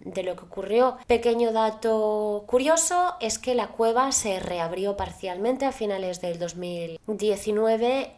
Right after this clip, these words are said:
y donde se hacen, em, ¿cómo se dice? Pequeñas visitas guiadas, ¿no? Ahora la cueva ha sido como algo turístico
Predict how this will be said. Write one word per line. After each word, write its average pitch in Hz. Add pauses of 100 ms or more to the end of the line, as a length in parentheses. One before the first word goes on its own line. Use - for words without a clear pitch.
y 226
donde 202
se 196
hacen, 185
em, 147 (420)
¿cómo 214
se 214
dice? 170 (160)
Pequeñas 294
visitas 247
guiadas, 180
¿no? 262
Ahora 233
la 226
cueva 247
ha 254
sido 220
como 208
algo 226
turístico 302